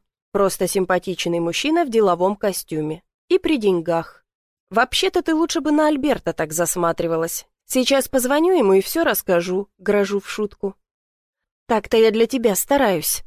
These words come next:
цокает Ника, поднимаясь из-за стола. «Ну, как хочешь». А я никак не хочу. У меня совершенно нет сил. Домой возвращаюсь поздно вечером и весь следующий день откровенно бездельничаю.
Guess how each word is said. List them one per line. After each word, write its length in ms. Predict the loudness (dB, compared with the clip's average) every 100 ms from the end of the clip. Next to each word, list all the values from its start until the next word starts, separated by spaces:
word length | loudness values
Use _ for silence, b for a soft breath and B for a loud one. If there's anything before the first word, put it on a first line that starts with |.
| -8
цокает 480 | -2 0 2 0 2
Ника, 300 | 0 0 0
поднимаясь 580 | 2 2 2 2 2
из-за 200 | -2 -2
стола. 420 | -4 -2 -2 -2 -6 _ _ 2
«Ну, 200 | 4 4
как 200 | 0 0
хочешь». 560 | 0 0 -6 -12 -14 _ _ _ _ _ _ _ _ _
А 100 | 0
я 120 | 2 2
никак 460 | -2 -4 -8 -6
не 120 | -12
хочу. 440 | -10 -14 -12 -12 -12 _ _ _
У 80 | 0
меня 280 | 2 4 2
совершенно 920 | 2 0 0 -2 -4 -2 0 0 0
нет 320 | 0 -2 -4
сил. 440 | -6 -6 -6 -8 -12 _ _ _ _ b b b b b b
Домой 320 | 0 2 4
возвращаюсь 760 | 2 2 2 2 2 2 0 0
поздно 400 | 0 2 4 2
вечером 480 | 0 -2 0 2 2
и 60 |
весь 200 | 2 0
следующий 600 | 2 2 2 2 0 -4
день 260 | 0 0 0
откровенно 600 | -2 -2 0 0 0 0
бездельничаю. 960 | -2 -6 -4 -2 -2 -6 -6 -8 -10